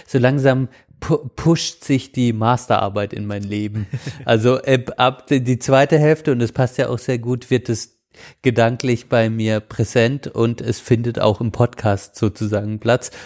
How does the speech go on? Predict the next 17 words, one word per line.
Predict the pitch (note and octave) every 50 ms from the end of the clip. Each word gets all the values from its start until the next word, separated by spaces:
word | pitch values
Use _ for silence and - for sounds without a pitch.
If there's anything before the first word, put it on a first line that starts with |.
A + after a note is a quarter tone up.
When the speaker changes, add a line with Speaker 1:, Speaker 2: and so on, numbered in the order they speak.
| -
Speaker 1:
und | - - E3 F3+ G3+
in | - C#3 C#3
deinem | C3+ C3+ C3+ C3+
Beschreibungstext. | B2+ - - - G#2+ G#2 G2+ G#2 G2+ G2 - - - - G#2 F#2+ - - - - - - - G2 - -
Speaker 2:
<laughs> | - - - - - -
Speaker 1:
Ja. | A2+ G#2+ G#2+ G#2+ A#2 - - A2 - - _ _ _ - A#2+ A#2 A2 G2+ G2 _ _
Speaker 2:
Ja, | - D3+ B2 A#2 A#2+ - _ _
sehr | C#3+ A#2+ A2 A2+ A2+
gut. | G#2+ G#2+ G#2+ G2 - - _ _ _ _ _ - - _ _ _ _ _ _ _ _
Also | - A#2+ A2+ G#2+ A2
das | G2+ A#2 A#2+ - -
war | A#2+ A2+ A2
dann | A2 A2 G#2
die | F#2+ G#2+ A2 G#2 G#2 A2 -
Folge | - - - A#2+ A2+ G2+ A#2 -
einundneunzig, | A#2+ A#2 C#3 D3+ D3 D3 C#3+ C#3 C#3 C#3+ D3 C#3+ - - - E3 F3 - - - - - _ _ _ _ _ _ _ _ _ _ _ _ _ - - _ _ _ _ _ _
ähm, | - B2+ A#2+ A#2 A#2 A2+ A2+ A2 A2 A2 A2 G#2+ G#2+ G#2+ A2 A2 A2+ A2+ A2 G#2+ G#2+ G#2+ G#2 G#2 G#2+